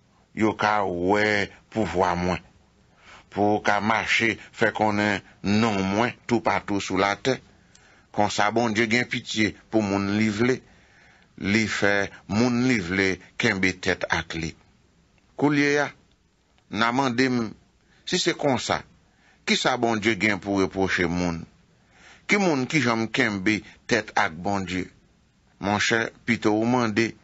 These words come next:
kisa m ye, pou m ap diskite ak bondye konsa? Pran yon krich.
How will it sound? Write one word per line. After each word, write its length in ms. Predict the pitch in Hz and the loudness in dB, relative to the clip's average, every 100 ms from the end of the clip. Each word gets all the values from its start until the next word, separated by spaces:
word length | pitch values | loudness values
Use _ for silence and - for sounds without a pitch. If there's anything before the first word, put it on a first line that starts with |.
| _ _ - _ | _ _ -20 _
kisa 340 | - 147 - 113 | -2 -2 0 0
m 80 | 101 | 0
ye, 300 | 98 123 139 - - _ _ _ _ _ _ | 0 2 0 -6 -20 _ _ _ _ _ _
pou 120 | 117 | 0
m 120 | 110 | 2
ap 160 | 92 80 | -2 -4
diskite 560 | 123 - - 110 107 104 | -6 -4 -2 0 0 0
ak 160 | 101 80 | 0 0
bondye 440 | 90 98 85 92 | 0 0 0 -2
konsa? 380 | 90 87 - 104 - - _ _ _ _ _ _ - | -2 -2 -2 -4 -6 -14 _ _ _ _ _ _ 0
Pran 200 | 160 160 | 0 2
yon 160 | 147 | -2
krich. 540 | - 104 92 - - | -4 -2 0 0 -2